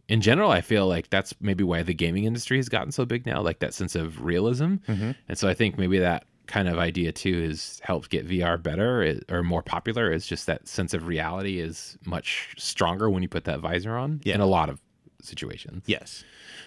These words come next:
Speaker 1: But I think it's also just, like, the cost of hardware is much lower now, too.
Speaker 2: Yeah.
Speaker 1: Like you mentioned, being able to use Google Cardboard and stuff like that. It's
Speaker 2: Yeah.
Speaker 1: just that accessibility is gonna go a long way.
Speaker 2: Mm-hmm.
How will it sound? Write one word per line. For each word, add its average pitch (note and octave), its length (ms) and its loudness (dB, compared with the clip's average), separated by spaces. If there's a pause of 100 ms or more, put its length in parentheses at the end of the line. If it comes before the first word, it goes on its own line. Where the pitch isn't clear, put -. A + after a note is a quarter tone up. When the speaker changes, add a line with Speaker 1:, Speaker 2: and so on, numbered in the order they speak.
(140)
Speaker 1:
But D3 80 8
I D#3+ 60 8
think G#3+ 180 6
it's G3+ 100 0
also F3+ 260 6
just, F#2+ 200 -2
like, F#2+ 160 2
the F#2 80 0
cost - 300 -2
of C#2+ 60 -6
hardware E2 400 2
is E2 140 -6
much - 220 -4
lower A#1 240 -4
now, A1 180 -8
too. B1+ 380 -2
Speaker 2:
Yeah. F2+ 80 0
Speaker 1:
Like F2 120 -2
you F#2+ 120 2
mentioned, F2 560 -4
being F#2 160 2
able F2+ 140 0
to F2+ 40 0
use E2+ 140 -4
Google F2 240 -4
Cardboard E2 420 0
and D#2+ 100 -10
stuff - 220 -12
like - 200 -12
that. - 180 -10
It's - 100 -8
Speaker 2:
Yeah. F#2 60 2
Speaker 1:
just D#2 240 -8
that - 240 0 (160)
accessibility F2 880 -4 (480)
is E2+ 100 -2
gonna F2+ 200 0
go E2+ 120 0
a D#2 60 -2
long C#2+ 260 -6
way. E2 420 -6
Speaker 2:
Mm-hmm. G2+ 380 0